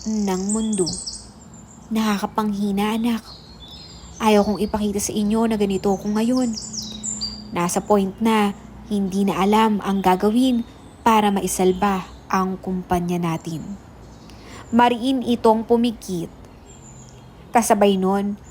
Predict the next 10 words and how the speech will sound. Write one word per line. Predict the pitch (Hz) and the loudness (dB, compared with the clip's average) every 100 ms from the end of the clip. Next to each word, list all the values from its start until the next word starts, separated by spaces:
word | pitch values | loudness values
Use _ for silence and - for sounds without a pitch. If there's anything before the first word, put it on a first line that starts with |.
| - | -4
ay | - 233 | 2 6
ang | 226 226 | 4 2
pagpatak | 226 208 - 214 247 262 - 233 | -2 -2 0 2 4 2 0 -2
ng | 226 220 | -2 0
luha | 240 247 233 | 0 2 2
nito | 214 190 262 302 392 - - - | 2 -2 4 4 4 -4 -20 -12
sa | - - 214 | -4 0 2
mga | 196 | 2
mata. | 196 214 233 208 196 - - - - - - - - - | 0 0 2 0 -2 -12 -20 -20 -20 -20 -20 -20 -20 -10
"D-, | 202 | -10